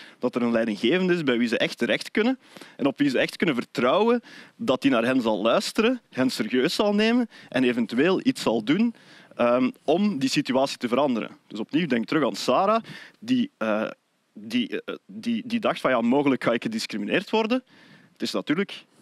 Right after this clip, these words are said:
dan beter als je weet, er is iemand in mijn organisatie bij wie ik terechtkom en die mij zal steunen als dat gebeurt. En dan het laatste element, en dat is waarschijnlijk het moeilijkste,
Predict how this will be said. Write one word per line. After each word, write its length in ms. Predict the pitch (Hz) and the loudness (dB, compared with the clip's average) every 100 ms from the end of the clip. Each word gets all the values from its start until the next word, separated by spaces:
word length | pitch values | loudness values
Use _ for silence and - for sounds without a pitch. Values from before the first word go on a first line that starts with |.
| _ | _
dan 260 | - 107 | -4 -2
beter 280 | 104 180 156 | 0 0 0
als 160 | 123 - | 0 -2
je 80 | |
weet, 360 | 104 170 - - | 0 0 -2 -8
er 140 | 113 120 | -2 0
is 100 | 156 | 0
iemand 280 | 185 175 | 0 0
in 80 | 151 | 0
mijn 140 | 127 117 | 0 0
organisatie 640 | 110 101 98 120 180 139 | -2 -4 -2 0 -2 -2
bij 160 | 120 113 | -2 0
wie 100 | 117 | -2
ik 60 | - | -2
terechtkom 560 | - 131 - 185 190 - - - - | -4 -4 -2 -2 -2 -6 -18 -20 -14
en 160 | - 131 | -4 -2
die 140 | 127 | 0
mij 140 | 127 120 | 0 0
zal 160 | 104 | -2
steunen 480 | 110 - 143 170 170 | -4 -2 0 0 0
als 160 | 123 120 | 0 0
dat 180 | 117 - | -2 -4
gebeurt. 520 | 113 131 113 - - _ _ _ _ _ _ _ _ _ _ - - - - - - | -4 -2 -4 -8 -20 _ _ _ _ _ _ _ _ _ _ -20 -18 -20 -20 -20 -2
En 100 | 170 | 2
dan 120 | 139 | 4
het 100 | 117 | 4
laatste 380 | 120 220 - 160 | 4 2 0 2
element, 380 | 131 117 180 | 4 4 2
en 60 | - | 2
dat 120 | 131 | 2
is 80 | 113 | 0
waarschijnlijk 440 | 113 - 127 127 | -2 -2 0 0
het 120 | 107 - | -2 -6
moeilijkste, 720 | 110 156 208 220 - 254 | -2 0 -2 -4 -4 -4